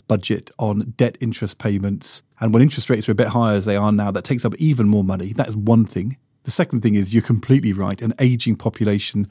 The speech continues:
means much more expenditure on pensions, but also on the National Health Service, pressures on social care. And the third thing is, really starting from the financial crisis and over the following sixteen, seventeen years, our economy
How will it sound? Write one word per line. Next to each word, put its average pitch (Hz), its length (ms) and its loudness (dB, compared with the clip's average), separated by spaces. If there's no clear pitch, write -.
means 98 240 2
much 117 380 4
more 107 160 0
expenditure 101 640 -4
on 101 160 -4
pensions, 120 920 0
but 110 100 0
also 101 640 0
on 104 100 0
the 107 80 2
National 110 240 -2
Health 113 220 0
Service, 107 400 -2
pressures 113 360 -2
on 107 280 0
social 113 400 -2
care. 120 400 -4
And 165 120 4
the 151 40 6
third 214 300 4
thing 101 160 -4
is, 110 300 -4
really 170 160 6
starting 160 560 0
from 107 160 -2
the 113 80 0
financial 120 300 0
crisis 127 580 -2
and 127 140 0
over 123 180 4
the 110 80 -2
following 113 460 2
sixteen, 135 400 -2
seventeen 113 400 0
years, 120 480 -2
our 127 220 0
economy 135 600 0